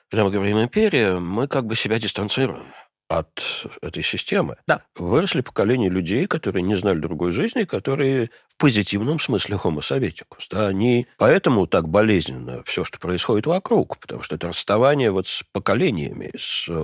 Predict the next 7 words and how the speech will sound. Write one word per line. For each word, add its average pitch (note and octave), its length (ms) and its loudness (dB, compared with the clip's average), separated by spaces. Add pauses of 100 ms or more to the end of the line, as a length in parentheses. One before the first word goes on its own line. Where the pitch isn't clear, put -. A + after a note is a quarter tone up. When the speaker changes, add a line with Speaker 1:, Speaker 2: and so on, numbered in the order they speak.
(140)
Speaker 1:
образом F2+ 420 2
мышления G2 580 2
поколений. - 540 -12 (300)
Другое A#2+ 340 2
дело, C3+ 200 4
что F2+ 400 0 (100)
этот F2 420 -4